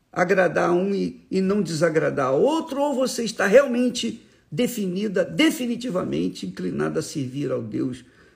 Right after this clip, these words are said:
o Deus de Abraão, o Deus de Isaac, o Deus de Israel. Por isso que a pessoa precisa receber o Espírito Santo. Quando a pessoa tem o Espírito Santo, ela não é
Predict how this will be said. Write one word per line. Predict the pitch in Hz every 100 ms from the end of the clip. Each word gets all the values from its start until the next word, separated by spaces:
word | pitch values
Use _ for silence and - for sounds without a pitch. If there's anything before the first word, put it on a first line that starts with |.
| _
o | 160
Deus | 131 143 147
de | 127
Abraão, | 117 113 123 131
o |
Deus | 123 127 117
de | -
Isaac, | 120 113 107 - -
o |
Deus | - 107
de | -
Israel. | - - - - - _
Por | -
isso | 302 320
que | -
a | 247
pessoa | 220 170 214
precisa | 208 170 - 175
receber | 185 - -
o |
Espírito | - - -
Santo. | - 151 156 - - _
Quando | 208 233
a |
pessoa | 247 220 226
tem | 208 208
o |
Espírito | 190 - 190 175 156 120
Santo, | - 208 202
ela | 208
não | 214 196
é | 202 208 -